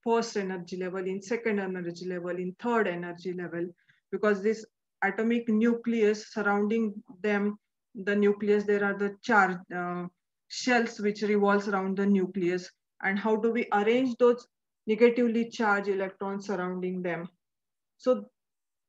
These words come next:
prior approaching to this concept of the actual structure of atom, the scientists, they found some spectral lines. And from those spectral lines, we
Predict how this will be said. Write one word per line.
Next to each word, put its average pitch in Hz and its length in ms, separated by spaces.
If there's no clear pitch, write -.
prior 233 460
approaching 240 640
to 294 80
this 277 240
concept 240 640
of 220 200
the 240 220
actual 226 340
structure 254 520
of 254 160
atom, 226 520
the 208 100
scientists, 226 520
they 262 140
found 254 320
some 320 280
spectral 254 520
lines. 185 520
And 196 220
from 247 280
those 240 240
spectral 240 500
lines, 226 480
we 247 260